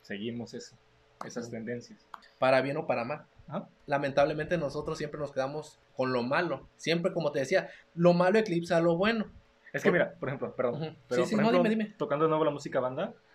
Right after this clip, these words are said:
Speaker 1: ya ves que algunos también tocando el tema de los narcos.
Speaker 2: Ajá.
Speaker 1: Y pues la gente empieza a escuchar eso, eso, y, y, por ejemplo mis vecinos escuchan y se creen, se creen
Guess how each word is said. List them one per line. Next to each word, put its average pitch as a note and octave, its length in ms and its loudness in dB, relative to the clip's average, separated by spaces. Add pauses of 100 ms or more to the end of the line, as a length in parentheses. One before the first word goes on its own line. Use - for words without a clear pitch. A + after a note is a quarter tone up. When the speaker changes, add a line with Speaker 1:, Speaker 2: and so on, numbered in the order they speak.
(120)
Speaker 1:
ya A#2 120 -4
ves A#2 140 -4
que - 80 -10
algunos C3 280 -8
también A#2+ 440 -8
tocando A2 420 -10
el G#2 140 -12
tema A2 220 -10
de G#2+ 80 -6
los G#2 140 -8
narcos. A#2+ 440 -8 (180)
Speaker 2:
Ajá. B2+ 300 -12 (200)
Speaker 1:
Y A2+ 340 -6
pues A2 220 -12
la G#2 80 -10
gente A#2+ 180 -8
empieza B2+ 240 -10
a C3 40 -12
escuchar A#2+ 340 -10 (120)
eso, C#3 220 -8
eso, D3 500 -6
y, A#2+ 260 -10
y, A2+ 420 -8
por A2+ 100 -10
ejemplo A#2 200 -8
mis C#3 120 -8
vecinos C3+ 340 -10
escuchan C#3+ 320 -12 (220)
y B2 120 -10
se - 180 -10
creen, F3 340 -6
se F3 100 -4
creen E3+ 360 -4